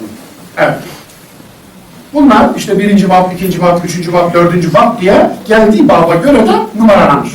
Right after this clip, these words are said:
Alime, ya'lemu, ilmen. Maslara ilmen gelir. Bu bilmektir. Bir de aynı kökten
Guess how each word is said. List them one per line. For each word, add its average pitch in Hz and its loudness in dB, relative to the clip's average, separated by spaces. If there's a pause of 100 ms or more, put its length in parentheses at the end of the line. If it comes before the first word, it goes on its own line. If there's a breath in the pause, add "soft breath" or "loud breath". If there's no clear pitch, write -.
(2000)
Alime, - 0 (560)
ya'lemu, 156 0 (680)
ilmen. - 2 (400)
Maslara 196 0
ilmen 180 -2
gelir. - -12 (480)
Bu 330 2 (160)
bilmektir. 175 -2 (1000)
Bir 339 4
de - 0 (220)
aynı 403 0
kökten 165 -4